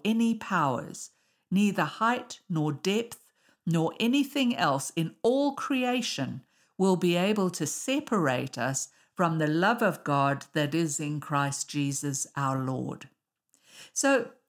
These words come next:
let's go back to Psalm ninety-one. In verse eleven, the psalmist then gives us a glimpse into the unseen realm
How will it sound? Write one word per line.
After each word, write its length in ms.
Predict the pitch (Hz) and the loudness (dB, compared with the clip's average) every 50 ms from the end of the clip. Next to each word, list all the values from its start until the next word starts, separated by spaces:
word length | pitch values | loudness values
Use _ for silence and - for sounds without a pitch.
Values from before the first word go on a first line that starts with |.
| _ _ - | _ _ -4
let's 260 | 269 349 427 427 - | -2 -2 -2 -2 -2
go 180 | - 392 339 262 | 2 2 2 4
back 340 | - 226 196 160 147 - | 4 4 2 2 0 -2
to 100 | - - | -8 -8
Psalm 420 | 151 - - 185 170 165 160 160 156 | -6 -4 0 2 4 4 4 2 2
ninety-one. 920 | 147 139 143 147 143 139 - 151 143 139 143 143 139 135 131 131 127 - - _ _ _ - | 2 2 2 0 -2 -4 -4 -4 -2 0 0 0 0 0 -2 -4 -6 -8 -10 _ _ _ 0
In 200 | 220 220 214 208 | 2 4 4 4
verse 380 | 220 262 320 349 320 - - | 4 2 2 2 0 -2 -2
eleven, 640 | 190 160 156 160 180 190 190 175 165 143 147 156 147 - - - - - _ | 0 0 2 2 2 2 2 0 0 0 0 -2 -6 -8 -16 -20 -20 -14 _
the 100 | - 196 | -2 -2
psalmist 800 | 180 - - 262 262 330 392 285 202 156 147 143 - - - - - | 0 0 2 2 2 2 4 2 2 2 2 0 -2 -4 -8 -10 -8
then 360 | 170 190 208 240 294 330 214 | 0 0 2 2 2 0 0
gives 380 | - - 175 175 170 170 - - | 0 0 0 0 0 0 -2 -2
us 360 | 139 131 135 147 - - - - | -2 -2 -2 -2 -4 -6 -6 -4
a 120 | - 170 165 | -2 -2 -2
glimpse 680 | 156 147 165 180 196 220 208 147 123 107 - - - | -2 -4 -2 0 2 2 2 0 -2 -4 -6 -8 -8
into 380 | - - 180 175 175 - - 165 | -6 -4 -2 -2 -2 -2 -4 -4
the 200 | 151 165 160 165 - | -2 -2 -2 0 0
unseen 880 | 196 196 208 214 214 214 208 - - - 214 208 196 196 196 190 180 | 0 2 4 4 4 4 2 0 -4 -2 -2 -2 0 2 2 2 2
realm 540 | 180 165 156 156 147 131 120 120 - 110 107 | 2 2 2 2 2 2 0 0 -2 -6 -8